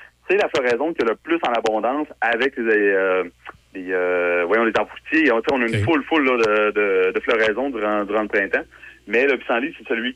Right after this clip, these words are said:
Speaker 1: qui est naturellement et disponible partout en grande quantité. Donc, c'est pour ça qu'il vient vraiment, là, donner un boost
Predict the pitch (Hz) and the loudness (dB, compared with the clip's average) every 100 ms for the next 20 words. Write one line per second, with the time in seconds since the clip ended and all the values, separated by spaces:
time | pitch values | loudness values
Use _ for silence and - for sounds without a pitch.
0 | - 113 113 107 104 - 139 123 120 147 | -4 0 2 2 0 0 0 0 0 -2
1 | - 117 117 117 - 123 135 - - 120 | -2 -4 -4 -4 -2 -2 -2 -4 -4 -6
2 | - 135 113 113 113 104 95 - - - | -4 -2 0 -2 -2 -2 -4 -10 -16 -16
3 | - - - 110 110 127 117 - 143 135 | -20 -20 -4 -2 0 -2 -2 0 0 -2
4 | 120 117 107 110 113 127 117 107 107 113 | 0 0 2 0 2 2 2 2 0 0
5 | 110 104 107 135 135 | -2 -2 -4 -6 -2